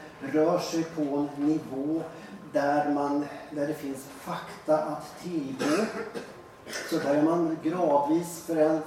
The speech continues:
för, liksom fundera över hur kan det komma sig att Epstein, ni vet han som var anklagad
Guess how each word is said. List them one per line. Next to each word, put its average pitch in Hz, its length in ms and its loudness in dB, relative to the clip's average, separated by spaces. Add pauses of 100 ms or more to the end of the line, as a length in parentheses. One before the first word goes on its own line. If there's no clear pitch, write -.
för, 151 100 -8 (380)
liksom 156 300 -2 (120)
fundera 151 400 2
över 147 280 2
hur 151 100 -6
kan 180 220 -4
det 185 60 -4
komma 170 400 2
sig 185 360 2
att - 380 -4 (220)
Epstein, 135 920 0
ni 151 120 0
vet 139 240 -6
han 143 240 -6
som 143 160 -10
var 151 80 -6
anklagad 147 580 -4